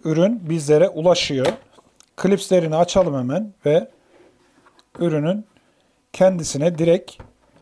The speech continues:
ulaşalım. Gördüğünüz gibi gayet estetik, güzel, renkleri hem uyumlu hem de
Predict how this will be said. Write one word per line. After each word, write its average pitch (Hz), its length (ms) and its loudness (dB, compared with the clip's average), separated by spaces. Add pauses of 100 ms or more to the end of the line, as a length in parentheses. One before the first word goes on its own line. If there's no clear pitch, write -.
(320)
ulaşalım. 165 480 2 (460)
Gördüğünüz 196 560 0
gibi 175 360 -4 (1120)
gayet 180 400 4
estetik, - 840 -4
güzel, 160 520 2
renkleri 165 680 0
hem 180 340 0
uyumlu 160 500 -2
hem 156 280 -2
de 196 240 0